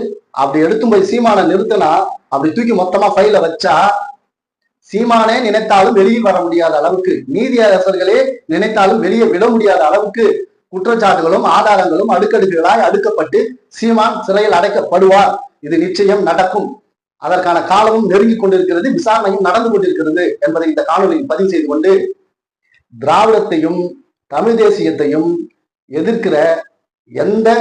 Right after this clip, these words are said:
இன துரோகியாக இருந்தாலும் ஒரு நாள் நிச்சயமாக அவன் தமிழர்கள் முன்னால் குற்றவாளியாக நிறுத்தப்படுவான் அப்படி என்பதற்கு ஒரு சான்று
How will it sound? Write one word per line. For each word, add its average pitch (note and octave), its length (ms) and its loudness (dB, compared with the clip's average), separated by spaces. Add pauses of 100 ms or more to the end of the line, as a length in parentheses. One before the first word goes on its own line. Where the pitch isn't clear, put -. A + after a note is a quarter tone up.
(340)
இன D3+ 280 -2
துரோகியாக F#3+ 640 2
இருந்தாலும் D3+ 540 -2 (220)
ஒரு F3+ 220 0
நாள் F#3 280 2
நிச்சயமாக D#3 560 0 (420)
அவன் E3+ 320 -2 (340)
தமிழர்கள் F#3+ 480 0
முன்னால் D3+ 340 0
குற்றவாளியாக E3 580 0
நிறுத்தப்படுவான் E3+ 720 0 (120)
அப்படி D3 280 -4
என்பதற்கு C#3+ 480 -2 (600)
ஒரு D3+ 180 -4
சான்று G#3+ 480 2